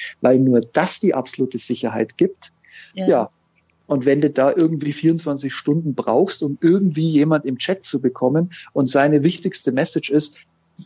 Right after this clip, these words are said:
Speaker 1: „Also ganz dringend bitte das Zugangspasswort zur App ändern.“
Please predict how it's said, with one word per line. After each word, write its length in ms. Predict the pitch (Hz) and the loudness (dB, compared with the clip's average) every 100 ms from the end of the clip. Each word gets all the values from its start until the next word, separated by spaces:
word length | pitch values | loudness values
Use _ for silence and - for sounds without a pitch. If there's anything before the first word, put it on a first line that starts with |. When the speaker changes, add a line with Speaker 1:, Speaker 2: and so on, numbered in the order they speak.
| - | -4
Speaker 1:
„Also 280 | 117 120 117 | -2 -2 -4
ganz 440 | 120 151 208 - | -4 -2 -2 -2
dringend 380 | - 165 190 160 | -2 0 0 -2
bitte 160 | 156 139 | -2 0
das 200 | 135 - | -2 0
Zugangspasswort 840 | 190 202 180 - 160 - 156 151 | 2 2 0 -4 -4 0 0 2
zur 180 | - - | 0 2
App 160 | 190 - - - | 0 -2 -8 -4
ändern.“ 360 | 131 127 117 | -4 -2 -6